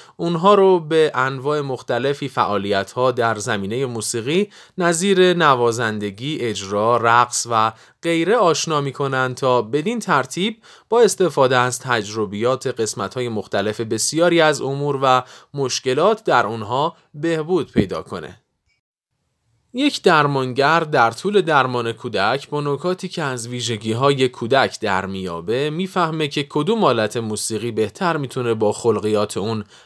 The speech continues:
هماهنگ بشه و برای درمان روحی و روانی اون مؤثرتر واقع بشه. لذا برای درمان کودک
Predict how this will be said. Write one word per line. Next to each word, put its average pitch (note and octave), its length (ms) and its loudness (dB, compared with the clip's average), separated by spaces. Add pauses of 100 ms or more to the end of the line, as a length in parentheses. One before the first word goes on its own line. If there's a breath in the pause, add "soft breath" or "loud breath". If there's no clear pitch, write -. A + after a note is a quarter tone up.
هماهنگ A2 680 0
بشه G2 280 -2
و G2 80 -8
برای A2 360 0
درمان G#2+ 520 0
روحی D3 380 -4
و F#3 80 -2
روانی D3 560 0
اون F3 300 -2 (300 soft breath)
مؤثرتر D3 800 0
واقع F#2+ 360 -2
بشه. F2 400 -6 (480 soft breath)
لذا G3 320 8
برای F3+ 380 4
درمان C#3+ 540 0
کودک B2 640 -4